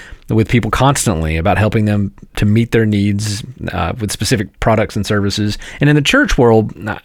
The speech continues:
my interactions have been based around everything from problem solving to listening to problems. But the constant in both arenas has been people. And I don't know if you know this or not, but, or perhaps resemble this,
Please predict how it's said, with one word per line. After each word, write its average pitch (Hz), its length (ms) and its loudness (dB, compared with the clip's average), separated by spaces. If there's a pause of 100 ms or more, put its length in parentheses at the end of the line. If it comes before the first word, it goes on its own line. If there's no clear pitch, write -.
my 139 280 2
interactions 127 680 2
have 113 280 0
been 113 240 2
based 117 300 0
around 113 180 2
everything 117 360 2
from 95 120 -2
problem 196 320 4
solving 151 440 4
to 120 100 2
listening 123 360 0
to 107 40 -4
problems. 107 500 0 (520)
But 117 100 0
the 139 60 2
constant 170 420 4
in 127 140 4
both 123 480 2
arenas 110 640 2
has 110 200 0
been 110 180 0
people. 156 360 0 (560)
And 123 160 4
I 120 100 4
don't 123 640 2
know 135 300 4
if 117 180 0
you 123 100 4
know 127 140 4
this 120 180 2
or 135 60 2
not, 139 300 0
but, - 240 0 (160)
or 113 200 4 (360)
perhaps - 760 -2
resemble 127 440 2
this, - 340 0